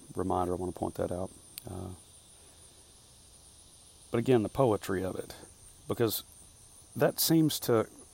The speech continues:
to, can reach, it reaches down past the surface of my thinking when I'm moved by something like that. It, it's,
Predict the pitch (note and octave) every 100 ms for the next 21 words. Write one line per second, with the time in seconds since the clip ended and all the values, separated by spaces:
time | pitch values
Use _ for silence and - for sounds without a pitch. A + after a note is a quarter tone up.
0 | - - - G#2+ F#2+ - - - - G#2
1 | G2 A#2 B2+ - - - - - - -
2 | - G#2+ - C#3 D3+ A#2 F#2+ G#2+ G#2 G2+
3 | F#2 - - - - - - - - -
4 | - - - - - - - - - -
5 | - - - - - B2+ A#2+ B2 - -
6 | - - - - G#2 - C3 A2+ - G#2
7 | G#2+ G#2 - A2 F#2 F#2+ G2 G2+ G#2 G2
8 | G#2 A2 - F#2+ F#2 - G2 - F#2 F#2
9 | F2+ - F#2 F#2 F#2+ - F#2+ - -